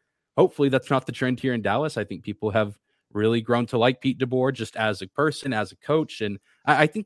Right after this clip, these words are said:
what the team has done really well in terms of, you know, playing at a high level and, and scoring goals, but also keeping that defensive identity, i-, is they, I think, have just been willing to adjust and, and willing to buy into what Pete DeBoer has for them.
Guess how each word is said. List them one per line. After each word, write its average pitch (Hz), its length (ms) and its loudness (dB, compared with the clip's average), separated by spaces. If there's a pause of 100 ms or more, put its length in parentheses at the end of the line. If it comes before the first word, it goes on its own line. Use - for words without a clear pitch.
what 156 180 0
the 135 60 -12
team 160 360 -4
has 131 160 -2
done 113 240 0
really 107 220 0
well 104 340 0
in 107 140 -8
terms 107 300 -8
of, 104 360 -4 (340)
you 117 120 -6
know, 98 200 -4 (600)
playing 127 440 -2
at 120 120 0
a 110 60 2
high 120 180 2
level 113 380 0
and, 107 220 -6
and 113 160 -8
scoring 117 360 -2
goals, 113 260 4
but 110 120 -2
also 110 280 0
keeping 117 300 -6
that 107 160 -2
defensive 156 400 -2
identity, 139 520 2 (360)
i-, 127 60 4
is 123 220 2
they, 143 280 4
I 127 100 2
think, 151 220 -6
have 147 100 -2
just 131 240 -6
been 123 220 -2
willing 123 340 0
to 120 340 -4
adjust 117 520 -2
and, 104 120 -6
and 107 240 -6
willing 127 280 0
to 127 100 -4
buy 117 200 2
into 117 300 -2
what 107 220 -4
Pete 107 180 -8
DeBoer 107 360 -6
has 127 260 0
for 143 140 -8
them. 143 240 0